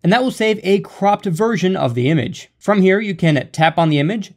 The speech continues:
then tap this T icon in the corner, and you'll be able to extract any text from the image. Not only that, but if you tap on a phone number, you'll be able to immediately call that number. If you tap on an address, you'll be able to immediately navigate to that address.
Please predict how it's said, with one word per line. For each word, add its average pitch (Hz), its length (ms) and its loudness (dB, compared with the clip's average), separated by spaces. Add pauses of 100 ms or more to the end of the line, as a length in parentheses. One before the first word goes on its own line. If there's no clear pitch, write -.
(100)
then 160 280 0
tap 165 280 0
this 147 340 -4
T 170 220 -4
icon 143 440 0
in 127 100 -6
the 117 60 -8
corner, 202 460 -4 (300)
and 165 140 0
you'll 180 80 0
be 220 60 -2
able 233 120 -4
to 233 140 -6
extract 170 560 -4
any 147 240 2
text 127 320 -6
from 123 160 -4
the 117 120 -2
image. 156 420 -4 (320)
Not 143 160 2
only 131 160 2
that, 208 320 0
but 143 80 -6
if 139 100 -8
you 156 160 0
tap 190 300 -6
on 190 100 0
a - 40 -10
phone 143 240 -2
number, 202 340 -4 (200)
you'll 156 140 -4
be 165 60 2
able 175 140 0
to 165 180 -4
immediately 147 500 0
call 180 280 -2
that 127 160 0
number. 120 400 -6 (300)
If 139 180 -4
you 147 100 0
tap 147 320 0
on 131 200 -2
an 127 120 -4
address, 208 560 -2 (240)
you'll 147 140 -4
be 156 120 -2
able 160 160 0
to 156 180 -2
immediately 147 520 0
navigate 131 680 -2
to 277 140 -2
that 208 160 0
address. 156 480 0